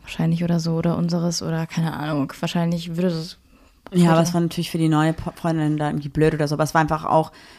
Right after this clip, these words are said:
Speaker 2: glaub ich, eine blöde Situation, wenn man sich irgendwie trennt und die ganze Zeit nicht sieht und dann sieht man sich und einer bringt direkt jemand Neues mit und man ist irgendwie so, „Okay, wa-, wieso?“ Oder ja, okay, ich meine, wieso ist auch eine blöde Frage, klar, weil da jemand Neues einfach im Leben ist.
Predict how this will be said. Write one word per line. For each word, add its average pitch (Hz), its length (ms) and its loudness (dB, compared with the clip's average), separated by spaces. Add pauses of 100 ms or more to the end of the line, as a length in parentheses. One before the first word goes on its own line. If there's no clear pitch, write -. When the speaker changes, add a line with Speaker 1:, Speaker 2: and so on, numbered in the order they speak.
(100)
Speaker 2:
glaub 165 160 4
ich, 170 100 0
eine 175 100 2
blöde 170 220 0
Situation, 165 500 0
wenn 160 80 4
man 160 160 4
sich 165 80 -10
irgendwie 156 180 -4
trennt 170 300 -2
und 170 100 -4
die 160 60 -4
ganze 156 180 -2
Zeit 170 80 -2
nicht 156 160 -4
sieht 175 140 -4
und 165 140 0
dann 160 280 2 (640)
sieht 180 220 0
man 202 160 4
sich 185 220 -2
und 170 80 2
einer 165 180 6
bringt 165 240 0
direkt 160 220 0
jemand 156 240 4
Neues 151 260 2
mit 160 160 2
und 156 100 0
man 156 160 4
ist 160 140 -2
irgendwie 160 220 0
so, 156 120 0
„Okay, 151 1040 0 (380)
wa-, 156 180 -6 (180)
wieso?“ 151 880 -4
Oder 147 280 -2
ja, 156 440 -2
okay, - 220 -8
ich 147 80 -6
meine, 151 160 0
wieso 151 200 2
ist 165 120 2
auch 147 80 -2
eine 147 80 -12
blöde 147 180 0
Frage, 151 380 -2
klar, 156 260 0
weil 147 80 -2
da 143 60 0
jemand 143 320 0
Neues 147 180 -2
einfach 151 240 -6
im 151 80 -4
Leben 170 240 2
ist. 180 240 -2